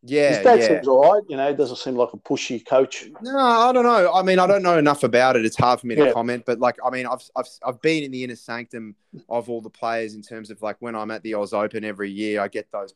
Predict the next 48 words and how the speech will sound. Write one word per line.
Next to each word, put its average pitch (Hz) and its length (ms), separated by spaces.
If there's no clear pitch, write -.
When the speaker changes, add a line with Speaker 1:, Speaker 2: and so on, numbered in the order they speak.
Speaker 1:
back, 107 180
sort 107 300
of 98 100
backstage 110 500
passes 113 480
where 107 280
Speaker 2:
Yeah, 143 140
yeah. 131 160
Speaker 1:
I'm, 104 180
you 120 80
know, 113 100
coaching 123 480
Sangs, 123 580
or 120 160
so 117 280
I'm, 113 240
I'm 113 240
right 120 320
there 113 300
and 110 100
I 107 40
can 110 140
see 123 260
them 110 140
hanging 110 240
out 107 140
with 107 80
their 104 160
entourage 107 460
and 101 80
who 110 100
they 101 120
sit 107 240
with 107 200
and 95 80
who 110 80
they 101 140
talk 110 320
to, 110 200
and 101 100
I 101 40
really 110 240
soak 107 320
it 110 80
up. 110 180
And 104 160
obviously, 117 440
yeah, 113 400